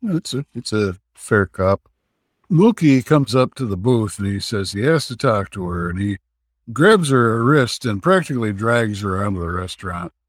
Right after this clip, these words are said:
around to the sidewall of the restaurant. He says he doesn't want her coming to Sal's anymore. Further, he says he thinks that Sal just wants to hide the salami,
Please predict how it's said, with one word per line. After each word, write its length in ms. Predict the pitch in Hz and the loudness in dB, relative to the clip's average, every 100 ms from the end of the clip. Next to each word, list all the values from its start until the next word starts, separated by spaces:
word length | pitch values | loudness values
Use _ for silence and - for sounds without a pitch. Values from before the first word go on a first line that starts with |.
| _ _ _ - | _ _ _ -4
around 400 | 113 113 110 107 | 2 4 2 0
to 120 | 113 | -4
the 120 | 95 | -4
sidewall 760 | 95 113 107 98 90 87 87 87 | -4 -2 0 -2 -4 -6 -8 -10
of 60 | |
the 80 | 82 | -10
restaurant. 640 | 82 87 - - 90 90 - _ _ _ _ _ _ _ _ _ 156 | -10 -10 -12 -14 -12 -12 -16 _ _ _ _ _ _ _ _ _ 2
He 100 | 139 | 4
says 300 | - 220 160 | 6 6 6
he 100 | 156 | 6
doesn't 320 | 165 131 117 | 6 4 2
want 220 | 123 127 | 4 4
her 80 | 104 | 2
coming 360 | - 127 113 98 | 2 2 2 0
to 80 | |
Sal's 540 | 95 - 107 107 98 87 | -2 -2 0 0 -4 -6
anymore. 640 | 92 90 87 90 90 87 - _ _ _ | -6 -2 -2 -2 -2 -6 -10 _ _ _
Further, 480 | - 180 165 123 113 | -2 0 2 2 0
he 140 | 110 | -2
says 420 | - 113 120 107 | -2 -2 -2 -2
he 180 | 101 120 | -6 -8
thinks 380 | - 160 165 - | -4 -2 -2 -4
that 220 | 104 - | -6 -6
Sal 340 | - 135 127 | -2 0 2
just 260 | 110 110 - | 0 -6 -4
wants 240 | 120 117 - | -2 -2 -4
to 180 | 98 90 | -8 -4
hide 340 | 131 165 143 | -2 -2 -2
the 80 | 117 | -6
salami, 720 | - 113 110 98 90 85 82 | -4 -4 -2 -2 -4 -6 -8